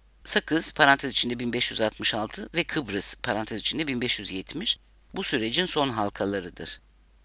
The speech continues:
Venedik her savaş sonunda Osmanlı ile ticaret imtiyazlarını yenilemekteydi. Yalnız Halep'te Venedik mal alımı yılda bir buçuk milyon altın dükayı bulacaktır.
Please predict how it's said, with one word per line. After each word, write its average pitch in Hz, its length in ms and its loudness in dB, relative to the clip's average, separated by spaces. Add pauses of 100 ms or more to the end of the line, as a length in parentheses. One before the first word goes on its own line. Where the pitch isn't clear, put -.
(520)
Venedik 202 400 2
her 226 160 2
savaş 120 300 6
sonunda 120 420 -2
Osmanlı 170 420 2
ile 107 160 0
ticaret 139 460 2
imtiyazlarını 110 560 -2
yenilemekteydi. 107 960 -4 (720)
Yalnız 214 340 4
Halep'te 190 480 4
Venedik 151 400 0
mal 123 200 4
alımı 101 400 -2 (480)
yılda 170 340 4
bir 185 140 0
buçuk - 340 -4
milyon 131 360 -2
altın 127 420 0
dükayı 107 380 -4
bulacaktır. 95 760 -8